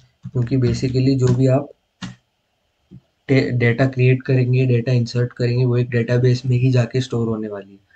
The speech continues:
तो बिना एक database को यूज़ किए, उसको create किए आप एक basic से basic भी एसक्यूएल command आप run नहीं कर सकते।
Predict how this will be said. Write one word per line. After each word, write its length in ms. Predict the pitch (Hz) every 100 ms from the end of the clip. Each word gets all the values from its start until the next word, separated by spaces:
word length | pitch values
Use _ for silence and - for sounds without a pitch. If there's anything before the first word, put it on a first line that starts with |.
| _ _ -
तो 80 |
बिना 320 | 120 117 117 131
एक 160 | 131
database 460 | 123 117 123 123 123
को 120 | 135
यूज़ 340 | 120 117 120
किए, 180 | - 123
उसको 260 | 123 123 123
create 380 | - 113 120 120
किए 160 | 120 123
आप 280 | 113 131 - _ _ _ _ -
एक 120 | 113 117
basic 340 | 113 131 131
से 120 | -
basic 460 | 127 113 113 135 127
भी 260 | 131 143 -
एसक्यूएल 380 | 117 - 127 135
command 360 | 127 120 123 123
आप 160 | 127
run 160 | 117 120
नहीं 280 | 123 120 123
कर 140 | 117
सकते। 440 | 110 104 - 101